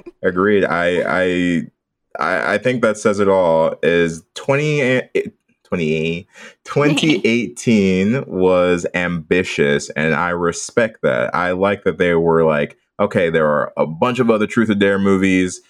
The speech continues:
Speaker 2: We're gonna take our own little spin on it, and we're gonna put a little bit of extra pizzazz on it." I like that. But this was just one of those scenarios where sticking to the book and just going with exactly what you think the people want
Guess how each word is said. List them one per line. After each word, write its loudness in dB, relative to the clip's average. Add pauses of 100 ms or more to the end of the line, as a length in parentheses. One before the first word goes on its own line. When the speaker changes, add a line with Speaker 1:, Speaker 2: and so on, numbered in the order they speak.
(280)
Speaker 2:
We're 2
gonna 0
take -2
our 0
own 2
little 6
spin 0
on 0
it, 0
and 0
we're 2
gonna 0
put 0
a 2
little 4
bit 2
of -4
extra -6
pizzazz -4
on -2
it." -10
I -2
like -2
that. -4 (560)
But 0
this -2
was -2
just -4
one 2
of 0
those 0 (140)
scenarios 0
where 0 (220)
sticking -2
to 2
the 6
book 0
and 2
just 0
going 2
with 2
exactly -2
what 2
you -2
think -2
the 0
people 0
want 0